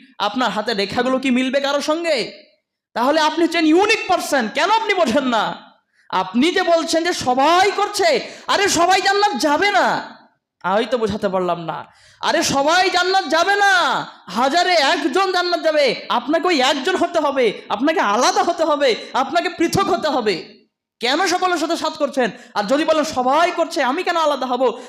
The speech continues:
তাহলে ওই নিরানব্বই জন মানুষ জাহান্নামী যাবে, আপনি সেই জাহান্নামী। যদি আপনি বলেন যে আমি কিভাবে পরিবর্তন হব, সবাই তো এই কাজ করছে,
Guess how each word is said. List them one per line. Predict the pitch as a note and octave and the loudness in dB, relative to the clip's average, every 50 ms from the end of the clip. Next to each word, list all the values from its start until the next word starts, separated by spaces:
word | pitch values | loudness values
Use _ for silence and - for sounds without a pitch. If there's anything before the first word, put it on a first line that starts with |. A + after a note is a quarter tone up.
| - - | -10 -6
তাহলে | B3+ C4+ C#4+ C#4+ C4+ | -2 0 2 2 4
ওই | D4+ F#4 F#4 - - D4+ | 2 2 0 0 0 0
নিরানব্বই | C#4+ D4 D4+ D4+ D#4 D#4 D#4 D4+ C4+ | 2 2 2 2 2 0 0 -2 0
জন | C#4 C4 A#3 | 0 -2 -2
মানুষ | A3 G#3+ A3 A#3+ D4 E4 C4+ | 0 -2 0 2 2 2 2
জাহান্নামী | B3+ D4 B3 D4 C4 C4 B3 A3+ | 0 0 0 0 -2 0 -2 -2
যাবে, | G3+ G3+ G#3+ C4+ E4 E4 - - | -2 0 0 0 0 -2 -4 -6
আপনি | - A3 B3 A#3 E4+ | -4 -2 -2 -2 -4
সেই | D#4 - - E4+ | -2 -2 -2 0
জাহান্নামী। | D4+ C4 A#3 A3 G3+ F3+ D#3+ - - - _ _ _ _ _ _ _ _ _ _ _ _ _ _ _ _ _ _ _ _ _ _ _ _ _ - E3 D3+ | 0 0 0 -2 -2 -4 -6 -8 -16 -20 _ _ _ _ _ _ _ _ _ _ _ _ _ _ _ _ _ _ _ _ _ _ _ _ _ -20 -10 -2
যদি | E3+ G#3+ B3 C#4 E4 F4+ | 0 2 2 2 2 2
আপনি | F#4+ G4 F#4+ F#4 F4+ | 0 0 -2 -2 -2
বলেন | E4+ E4 D#4+ D4+ D#4 E4 E4+ | 0 0 0 2 2 0 0
যে | D#4+ D4+ | 0 0
আমি | C#4+ C4 C4+ D4 F4 | 0 0 0 -2 -2
কিভাবে | F4 F4 F4+ D4+ E4 D#4 | -2 -2 0 0 0 -2
পরিবর্তন | D#4 D#4 D4 C#4+ C#4 C4+ C4+ B3+ B3+ | -2 -2 -4 -2 -2 -2 -2 -4 -6
হব, | A#3+ A3+ A3+ A3+ F#3+ - - - - | -4 -2 0 0 -2 -2 -6 -16 -8
সবাই | - G#3 A#3 C4+ D#4 F4+ | -4 -2 0 2 2 0
তো | F4 D#4+ | 2 0
এই | D#4 D#4 | 0 0
কাজ | - D4 C4 A#3+ | 0 -4 -4 -2
করছে, | B3 B3+ - - C4 A3+ G3+ E3+ - | -4 -4 -4 0 0 0 0 -2 -4